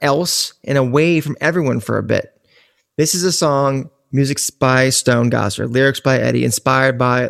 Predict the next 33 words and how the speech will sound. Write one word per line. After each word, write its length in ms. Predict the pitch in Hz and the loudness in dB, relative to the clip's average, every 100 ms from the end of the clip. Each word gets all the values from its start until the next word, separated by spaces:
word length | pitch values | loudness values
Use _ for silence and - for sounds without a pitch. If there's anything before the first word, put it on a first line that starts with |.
| - | -4
author, 320 | 135 127 127 | -4 -2 -2
uh, 120 | 123 | -2
Chuck 260 | - 143 - | -4 -6 -6
Bukowski. 640 | - 131 123 - 147 165 _ - - - _ _ - | -4 -2 -2 -2 -4 -6 _ -20 -20 -20 _ _ 0
And 460 | 135 131 127 123 - | 2 4 4 0 -2
Book, 380 | 120 151 170 - | 2 4 4 0
as 160 | 127 | 0
Ed 100 | 131 | 0
refers 340 | 131 127 131 - | 0 0 -2 0
to 100 | 117 | 0
him, 340 | 120 117 110 | 2 0 0
was 320 | 117 120 120 | 0 0 0
said 160 | - 147 | 0 0
to 60 | 131 | 2
have 220 | 127 110 | 0 2
basically 400 | 131 127 123 123 | 0 0 -2 0
left 240 | 117 135 | 2 0
society 640 | - 123 - 123 127 123 | -2 -2 0 0 2 2
and 240 | 117 117 113 | 0 -2 -2
gone 240 | 123 127 | 0 0
and 120 | 117 | 0
hid 380 | 110 120 127 110 | 0 0 0 -2
for, 240 | - 117 117 | -6 -4 -2
like, 160 | 117 | -4
self-preservation 1000 | - 131 123 123 113 117 120 117 107 107 | -2 -2 0 -2 0 0 0 -2 -2 -4
from, 340 | 110 113 - 170 | -4 -6 -6 -12
from 180 | - 113 | -8 -6
time 180 | 117 | -4
to 60 | 117 | -4
time. 280 | 113 107 113 | -4 -4 -4
I 60 | 120 | -4
guess 160 | 131 | -2
he 240 | 135 120 | -2 -4